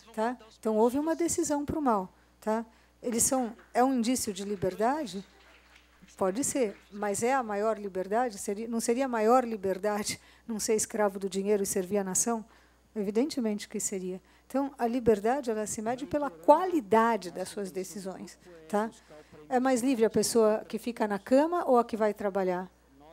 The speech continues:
Que vai trabalhar. Porque a qualidade da decisão dela é maior, é mais elevada, a outra é mais fraca, a outra ficou atada na cama, né? Entende? Então, é, é nesse sentido.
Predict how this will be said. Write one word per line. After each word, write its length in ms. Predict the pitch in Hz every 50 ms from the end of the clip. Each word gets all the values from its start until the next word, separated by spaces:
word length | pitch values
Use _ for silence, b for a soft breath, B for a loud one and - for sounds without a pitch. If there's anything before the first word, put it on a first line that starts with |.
| 156 _ - 208 - _ - 202 196 202 202 190 - - 233 220
Que 80 | - 240
vai 160 | 196 208 202
trabalhar. 580 | 196 247 262 262 320 311 247 233 226 214 - - - - _ _ _ _ _
Porque 200 | - 202 - 240
a 60 | 220
qualidade 1120 | 233 - - 311 359 415 381 339 277 202 185 220 226 247 285 294 269 226 175 180 185 196 196
da 140 | 208 208
decisão 480 | 208 196 214 208 - 233 202 220 220 208
dela 180 | 202 196 196 220
é 40 | 254
maior, 360 | 330 349 330 277 240 233 226 240 240 240 233 233 202
é 60 | - 208
mais 220 | 202 208 202 185
elevada, 540 | 233 247 285 240 240 220 202 190 - 190 196 -
a 60 | 196
outra 220 | 190 196 196 226
é 20 | 226
mais 180 | 247 277 269
fraca, 420 | - - 233 220 208 208 - 196 175 - - - - 180
a 60 | 190
outra 200 | 196 185 185 226
ficou 220 | 202 - - - 226
atada 320 | 220 - - 233 214 240
na 100 | 247 269
cama, 380 | 262 - - 226 202 185 185 - b b b b
né? 220 | 208 220 240 240 233 B B B _
Entende? 520 | - 202 185 - 233 233 240 233 185 190 185 B B B B B
Então, 380 | 220 220 - 277 302 320 285 - - -
é, 260 | 254 - - - 226
é 40 | 226
nesse 340 | 240 294 349 330 - 311
sentido. 560 | 262 - 254 233 202 - - 196 180 170 196